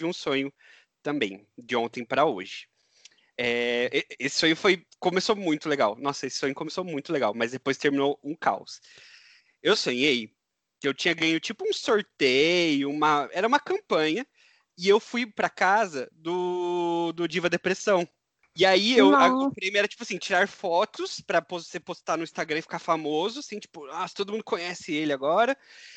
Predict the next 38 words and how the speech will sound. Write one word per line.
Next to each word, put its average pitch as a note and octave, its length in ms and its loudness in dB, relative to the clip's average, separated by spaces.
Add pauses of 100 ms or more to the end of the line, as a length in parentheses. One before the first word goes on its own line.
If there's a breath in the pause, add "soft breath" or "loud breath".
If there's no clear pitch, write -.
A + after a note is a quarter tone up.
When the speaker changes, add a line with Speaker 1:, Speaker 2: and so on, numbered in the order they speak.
(220 loud breath)
Speaker 1:
E F3+ 140 4
a G3+ 40 8
gente G3 320 0
ia A3+ 80 6
pro A3 160 -2
Hopi A3+ 160 -2
Hari. F3 180 4
Vocês A#3 180 -6
viram D#4+ 160 -6
que - 80 -12
eu D4+ 80 -10
gosto B3 200 0
muito B3 160 -8
do C4 60 -6
Hopi C#4 160 -8
Hari, D#3 240 -2
né? C3+ 80 -4
É C#3+ 40 0
a - 20 -2
segunda E3 280 -8
vez G3+ 160 -4
já F3+ 80 -2
que - 120 -4
eu - 20 -8
<laughs> - 20 -8
menciono G3 500 -2
hoje. A#2 340 -8 (920 loud breath)
Aí, G#3 500 2
<laughs> B3 640 -6 (500 soft breath)
a F3 60 -2
gente F#3+ 200 -2
ia A3+ 60 2
pro G#3 180 -4
Hopi G#3 260 -6
Hari. F3+ 300 0 (140)
Só C4 80 -4
que B3+ 140 -8
nisso, G3+ 500 -4